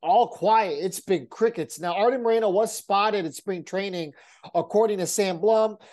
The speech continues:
You know, we know that Artie Moreno's the kind of guy, he'll come out, he'll be like, "Hey, sign a lot of autographs," and he leaves, and the players don't hear from him for the rest of the year, and that's legitimately what he does. That's, that is Artie Moreno.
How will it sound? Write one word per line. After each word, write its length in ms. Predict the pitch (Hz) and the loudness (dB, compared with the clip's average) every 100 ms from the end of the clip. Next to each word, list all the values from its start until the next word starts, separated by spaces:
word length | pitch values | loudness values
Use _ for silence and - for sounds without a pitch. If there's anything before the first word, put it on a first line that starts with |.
| - - | -20 -10
You 160 | 165 196 | -2 2
know, 100 | 196 | 4
we 160 | 208 | 4
know 160 | 226 240 | 4 4
that 80 | 214 | 6
Artie 240 | 208 220 | 4 4
Moreno's 400 | 202 208 208 202 | 2 0 2 0
the 80 | 175 | -2
kind 220 | 202 190 | -2 -2
of 80 | 165 | 2
guy, 240 | 190 196 | 2 4
he'll 160 | 190 180 | 2 0
come 240 | 202 190 | -2 -2
out, 260 | 196 202 202 | -2 0 0
he'll 140 | 180 | 0
be 100 | 180 | 0
like, 220 | 180 175 | 2 2
"Hey, 480 | 160 240 240 202 151 - _ _ | 2 2 4 2 0 -6 _ _
sign 280 | - 240 240 | -2 2 4
a 40 | |
lot 180 | 226 226 | 4 4
of 80 | 226 | 6
autographs," 580 | 233 233 190 180 156 - | 4 4 4 2 0 -4
and 160 | 175 | -4
he 100 | 180 | 0
leaves, 380 | 185 190 233 254 | 2 2 0 -2
and 100 | 208 | -4
the 60 | 196 | -4
players 320 | - 214 214 | 0 2 4
don't 140 | 214 | 2
hear 160 | 190 254 | -4 -8
from 160 | 254 180 | -8 -10
him 100 | 139 | -10
for 60 | |
the 80 | 143 | -6
rest 180 | 151 139 | -6 -6
of 60 | |
the 80 | 139 | -10
year, 180 | 143 180 | -6 -6
and 100 | 170 | -4
that's 240 | 165 185 - _ | -6 -6 -20 _
legitimately 560 | 135 156 131 143 156 196 | -10 -8 -2 -2 -2 -2
what 100 | 202 | 0
he 80 | 220 | 4
does. 260 | 349 214 - | 2 2 -4
That's, 240 | 147 170 | -8 -8
that 220 | - 147 170 | -8 -4 -2
is 100 | 160 | 0
Artie 200 | 170 175 | -2 -2
Moreno. 380 | 175 220 151 | -4 -4 -4